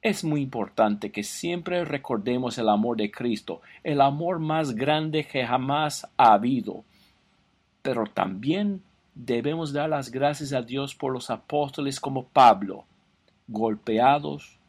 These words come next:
torturados y muertos por amor a nosotros.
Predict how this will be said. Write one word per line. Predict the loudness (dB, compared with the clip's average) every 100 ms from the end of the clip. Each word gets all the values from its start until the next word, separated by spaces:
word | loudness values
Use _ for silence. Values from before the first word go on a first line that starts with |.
| _ _
torturados | -4 -2 -4 -4 2 4 4 2 -6 -10
y | -4 -4
muertos | -2 -4 -4 -6 -8 -8 -8 -18 _ _ _ _ _ -12
por | -6 0
amor | 0 0 -2 0
a |
nosotros. | 0 -2 -2 -4 -4 -12 -20 -20 -20